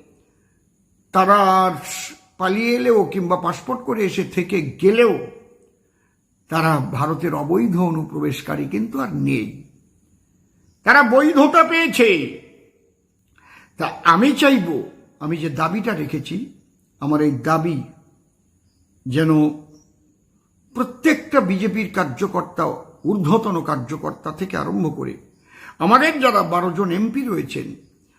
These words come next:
শ্রদ্ধেয় ঠাকুর মশাই, শ্রদ্ধেয় জগন্নাথ দাস সহ আরও যারা দশ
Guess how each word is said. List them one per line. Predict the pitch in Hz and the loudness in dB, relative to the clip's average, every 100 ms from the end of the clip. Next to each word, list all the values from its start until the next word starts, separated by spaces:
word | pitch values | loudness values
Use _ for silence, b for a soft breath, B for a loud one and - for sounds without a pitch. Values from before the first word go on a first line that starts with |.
| _ | _
শ্রদ্ধেয় | - 214 185 202 | -4 0 2 2
ঠাকুর | 196 220 247 247 | 2 -4 -2 -2
মশাই, | 190 - 151 131 - b b - | -2 -2 -4 -4 -10 b b -16
শ্রদ্ধেয় | - 190 175 180 | -4 -2 2 2
জগন্নাথ | 165 165 196 208 202 | 2 -2 -2 -2 -4
দাস | 175 185 - | -2 -4 -2
সহ | 170 135 - - _ b b b | -4 -4 -8 -18 _ b b b
আরও | 165 196 226 | -2 0 2
যারা | 240 190 | 2 0
দশ | 151 | -6